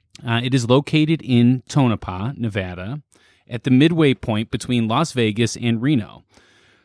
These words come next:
Tonopah has a relatively small population, between twelve hundred and twenty-five hundred people. That was according to the twenty ten census.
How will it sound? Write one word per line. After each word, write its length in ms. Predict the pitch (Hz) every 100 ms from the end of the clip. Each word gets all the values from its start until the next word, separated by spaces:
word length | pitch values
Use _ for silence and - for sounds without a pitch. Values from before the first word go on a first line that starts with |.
| _
Tonopah 600 | - 143 170 131 98 101 -
has 240 | 110 110 104
a 100 | 101
relatively 600 | 117 151 - 139 139 117
small 340 | - 139 180
population, 680 | - 98 - 95 95 - 147
between 360 | 151 - 233 226
twelve 360 | - 185 180
hundred 280 | - 165 156
and 140 | 120
twenty-five 600 | - 127 123 113 107 107
hundred 260 | 101 101 95
people. 480 | - 98 - 78 - _ _ _ _ _ _ _ -
That 180 | 120
was 400 | 120 113 110 101 -
according 460 | 120 123 113 110
to 240 | - 110 98
the 280 | 104 101 90
twenty 360 | - 135 120
ten 460 | - 120 117 107 98
census. 680 | - 104 92 - 57 -